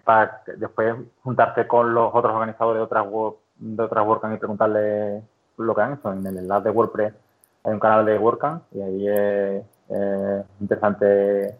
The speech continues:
a los que empiecen a entrar allí, preguntar y ver cómo están haciendo las cosas los demás, que ya se han chocado con lo mismo que te van a chocar tú si empiezas desde el principio.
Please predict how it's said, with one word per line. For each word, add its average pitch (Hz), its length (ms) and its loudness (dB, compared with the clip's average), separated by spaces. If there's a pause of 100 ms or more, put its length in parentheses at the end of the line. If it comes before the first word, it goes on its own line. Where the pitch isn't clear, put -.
a 101 180 6
los 101 140 0 (100)
que 101 80 0 (360)
empiecen 104 520 -2
a - 20 -2
entrar 98 240 0
allí, 117 160 2
preguntar 104 500 2
y 110 40 2
ver 101 360 0 (440)
cómo 95 640 -4
están 104 260 -2
haciendo 101 220 2
las 98 100 2
cosas 101 220 2
los 104 80 4
demás, 101 280 0 (500)
que 107 140 2
ya 98 140 2
se - 60 2
han 98 480 -2
chocado 101 320 2
con 101 180 0
lo 98 60 -6
mismo 98 260 -8
que 98 80 -6
te - 80 -14
van 95 120 -2
a - 40 -16
chocar 95 280 -10
tú 95 300 -6
si 101 60 -8
empiezas 95 320 -4
desde 95 120 -8
el 95 60 -12
principio. 147 320 -12